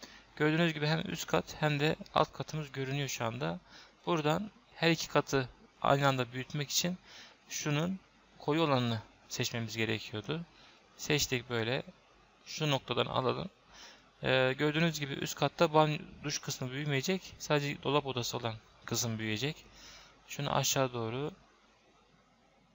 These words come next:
evet, bir metre kadar büyütelim. Evet, hem üst katımız hem de alt katımız büyümüş oldu.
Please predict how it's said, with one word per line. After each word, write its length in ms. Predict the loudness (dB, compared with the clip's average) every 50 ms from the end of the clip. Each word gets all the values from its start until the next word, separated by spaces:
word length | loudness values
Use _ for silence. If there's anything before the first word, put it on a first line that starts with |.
| _ _ _ _ _ _ _ _ _ _ _ _ _ _ _ _ _ _ _ _ _ _ _ _ _ _ _ _ _ _ _ _ _ _ _ _ _ _ _ _ _ _ _ _
evet, 320 | -16 -14 -14 -14 -16 -18 -18 -20 _ _ _
bir 140 | -2 -2 0
metre 380 | -2 -4 -6 -8 -4 -4 -4
kadar 440 | -2 -2 -4 -2 -2 -2 -2 -4 -8 -8 -18 -20 _ _ _ _ -8
büyütelim. 380 | -6 -6 -6 -6 -8 -10 -10 -12 -20 _ _ _ _ _ _ _ _ _ _ _ _ _ _ _ _ _ _ _ _ _ _ _ _ _ -20 -20 _ _ _ _ _ _ _ _ _ _ _ _ _ -10
Evet, 300 | -10 -10 -10 -12 -4 0
hem 340 | 0 0 0 0 -4 -8 -12 -18 _ _
üst 160 | -8 -8 -8 -4
katımız 540 | -4 -4 -4 -2 -4 -2 -2 -2 -2 -4
hem 300 | -4 2 2 4 4 4
de 200 | 2 2 0 0 -2 _ -20 -20 -20 _ _ _
alt 200 | 2 2 2 2
katımız 500 | -2 -6 -6 -4 -4 -4 -4 -4 -4 -8 -8
büyümüş 400 | -6 -4 -2 0 0 0 -2 -2
oldu. 360 | -2 -4 -4 -4 -6 -6 -6